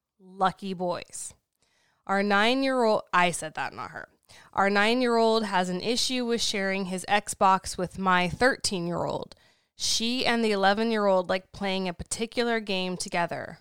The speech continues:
What do we do? Do we make them share? These video games raise so many issues. My hubby is in fear that our kiddos won't want to come over.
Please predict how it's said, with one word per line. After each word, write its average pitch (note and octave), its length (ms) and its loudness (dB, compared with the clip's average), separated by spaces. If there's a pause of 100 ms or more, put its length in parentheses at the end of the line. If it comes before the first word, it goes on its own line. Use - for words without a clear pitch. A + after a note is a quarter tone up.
(140)
What F#3+ 280 -2
do A3 100 -2
we A3 160 -2
do? G#3+ 420 -2 (220)
Do F3 100 -8
we F3 140 -4
make F3 300 -8
them F3 200 -4
share? F3+ 500 -4 (560)
These G#3+ 260 -2
video B3 280 2
games A3 540 0
raise G3 420 0
so F#3 360 0
many G3 300 0
issues. - 600 -6 (380)
My F#3+ 140 0
hubby G#3+ 400 2
is A#3+ 120 2
in A#3+ 140 0
fear G3+ 320 -2
that G3 160 0
our F#3+ 100 2
kiddos G#3 540 0
won't G#3 220 0
want G3 240 -2
to B3+ 80 -4
come C4+ 260 0
over. F3+ 480 2